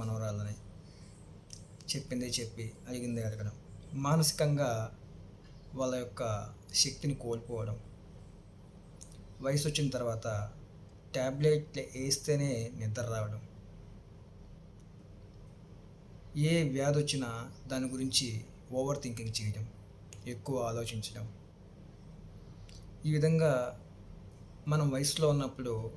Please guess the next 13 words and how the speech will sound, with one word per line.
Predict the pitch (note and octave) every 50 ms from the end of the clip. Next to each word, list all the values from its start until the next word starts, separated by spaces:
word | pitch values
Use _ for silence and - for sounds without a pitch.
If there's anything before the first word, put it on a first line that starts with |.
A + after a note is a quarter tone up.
| - - -
నిద్ర | B2+ B2+ B2+ B2+ D3+
మేల్కొని | D3 C#3+ C3+ C3 - - B2+ A#2+ A2 G#2+ G#2 - - - -
ఎంతైతే | C3+ B2+ B2+ D3+ D3+ - E3 D#3 D3+ D3+ D3+
సంపాదించామో | D3 C3 A#2 A2+ A2 B2 A#2 A#2 A2 - A2+ G#2+ G2 G2 G2+ G#2+ - - - - - - - - - - - - -
అదంతా | B2+ B2+ C3+ C3 C#3 C#3+ C#3+ D#3+ D#3+
తీసుకొచ్చి | D#3 D3+ C#3 C3 - - - B2+ - - - A#2+ A2+ G#2+ G#2 - A#2+
మళ్ళీ | A#2+ A#2+ A#2+ B2 A#2
హాస్పిటల్లో | G2+ - A#2 A2+ A2 - - B2 A2 - A#2 A2 G#2+
ఖర్చు | - G#2+ G#2 - -
పెట్టడం. | G#2+ G#2 G#2 - G2+ - - - - - - - - - - - - - - - - - - - - - - - - - - - - - - - - - D#3
ఇలా | D3+ D3+ C#3+ B2+ B2 A#2+ - - - - - - - -
నిద్ర | B2 C3 C3+ B2 D3+ C#3+
తక్కువైతే | - B2+ A#2 - - B2+ A#2+ A#2 - A#2+